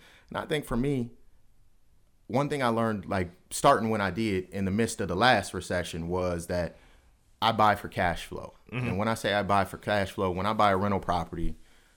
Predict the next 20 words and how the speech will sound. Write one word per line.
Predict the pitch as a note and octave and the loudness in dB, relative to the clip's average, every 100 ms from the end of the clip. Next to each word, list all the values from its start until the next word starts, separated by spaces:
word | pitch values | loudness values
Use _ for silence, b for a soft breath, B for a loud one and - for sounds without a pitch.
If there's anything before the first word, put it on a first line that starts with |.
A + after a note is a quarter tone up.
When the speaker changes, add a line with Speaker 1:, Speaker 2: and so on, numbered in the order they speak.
| b b _ - | b b _ 0
Speaker 1:
I'm | A2 A2 | 2 2
looking | G#2+ G#2+ F#2+ | 0 0 -2
at | F#2 F#2 | -2 -2
what | G#2 | -2
it's | G2 | -2
gonna | F2+ F#2+ | -2 -2
make | F#2 F2+ | -2 -2
me | F#2+ | -4
every | F2+ F2 | -2 -2
month. | F2+ E2+ D#2+ | -4 -6 -6
So, | - F#2 F2 - | -6 -4 -4 -4
you | F2+ F#2 | -6 -4
know, | E2+ - | -6 -8
you | F2+ | -6
know, | F2+ | -2
I | F#2+ | -2
look | G2+ | -2
at | F#2+ | -4
it | D#2+ | -2
like | F2 | -4